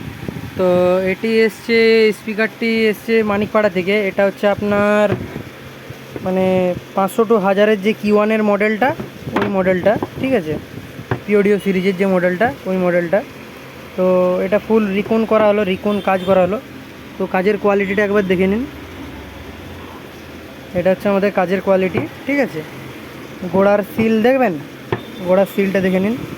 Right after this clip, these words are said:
একদম কোম্পানি সিল। এগুলো হাতের কাজ, ঠিক আছে? এগুলোকেই বলে হাতের কাজ। এটা এখনই আমার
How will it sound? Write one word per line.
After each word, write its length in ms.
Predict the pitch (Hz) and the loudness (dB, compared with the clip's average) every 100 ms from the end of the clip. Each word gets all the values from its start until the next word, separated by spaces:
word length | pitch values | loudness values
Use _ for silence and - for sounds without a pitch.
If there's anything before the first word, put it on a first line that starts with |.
| - - - - - 233 | -10 -8 -8 -10 -2 0
একদম 180 | 269 262 | 2 2
কোম্পানি 340 | 226 208 226 208 | 2 2 2 2
সিল। 140 | 175 151 151 - - - - - - - - | 0 -4 -6 -12 -12 -10 -10 -10 -14 -14 -10
এগুলো 180 | - 220 180 | -2 -2 0
হাতের 220 | 190 220 180 | 0 0 2
কাজ, 120 | 175 156 | -2 0
ঠিক 120 | 233 202 | 0 0
আছে? 160 | 151 151 - - - - - 160 - | -2 -8 -8 -10 -12 -14 -12 -10 -6
এগুলোকেই 380 | 175 196 196 233 220 | -4 -2 0 2 4
বলে 140 | 233 196 | 2 2
হাতের 240 | 190 180 160 | 0 -2 0
কাজ। 140 | 151 - - - - - - - - - 196 | -2 -4 -10 -10 -12 -16 -16 -14 -14 -12 -4
এটা 180 | 196 190 190 185 | 0 2 4 2
এখনই 260 | 185 196 196 | 2 0 0
আমার 140 | 190 | 0